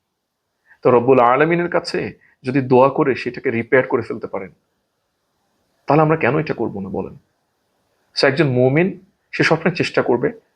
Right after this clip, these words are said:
আল্লাহকে সন্তুষ্টি করা, নিজেদেরকে আল্লাহ তাআলার কাছে এমনভাবে উপস্থাপন করা যেটা আল্লাহ দেখে খুব পছন্দ করেন।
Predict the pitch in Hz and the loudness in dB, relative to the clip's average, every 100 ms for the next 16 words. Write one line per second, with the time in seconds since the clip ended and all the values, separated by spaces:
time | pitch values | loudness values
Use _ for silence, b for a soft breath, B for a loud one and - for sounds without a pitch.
0 | _ _ _ 117 113 120 120 - 120 113 | _ _ _ 2 2 2 0 -2 -4 -6
1 | - 95 101 73 _ _ _ _ _ _ | -8 -8 -8 -10 _ _ _ _ _ _
2 | _ _ _ _ _ _ _ _ _ - | _ _ _ _ _ _ _ _ _ 2
3 | 131 156 160 170 190 185 214 214 - - | 4 6 6 6 2 0 -2 -2 -4 -14
4 | _ 123 123 123 139 143 139 143 - - | _ 2 2 0 -4 -4 -6 -6 -4 -4
5 | - b b - 131 160 180 165 - - | -6 b b -2 0 2 4 2 0 -4
6 | 143 - 139 - 110 110 117 127 120 110 | -4 -4 -4 -2 -2 -2 -2 0 2 2
7 | 113 - - - 110 143 131 - 76 | 0 -4 -8 -12 -10 -6 -6 -4 -6